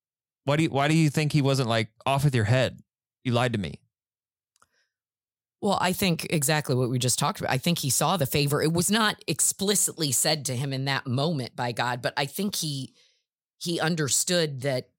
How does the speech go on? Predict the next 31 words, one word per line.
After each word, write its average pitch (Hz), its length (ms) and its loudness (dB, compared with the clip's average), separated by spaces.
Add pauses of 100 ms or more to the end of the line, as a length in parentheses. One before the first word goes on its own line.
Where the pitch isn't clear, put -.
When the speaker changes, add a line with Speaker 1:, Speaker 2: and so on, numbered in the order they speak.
(1200)
Speaker 2:
something - 600 -2
from 120 200 -4
God 117 280 0
about 127 440 0
Speaker 1:
Yeah. 101 320 0
Speaker 2:
Isaac 131 480 -2
and 135 160 -6
that 135 140 -6
he 139 160 -12
needed 139 400 -6
to 127 420 -4 (640)
protect - 380 -2
him, 196 120 0
that 135 120 0
he 123 60 -6
was 117 160 -4
there 123 200 -2
for 131 260 -4
a - 40 -2
reason. 151 640 0
God - 240 2
Speaker 1:
Yeah. - 20 2
Speaker 2:
had 123 200 0
brought 123 240 0
him 143 180 2
there 135 160 0
for 131 220 -2
a 123 40 0
reason. 127 500 0
And, 127 460 -2 (680)
um, 120 380 -8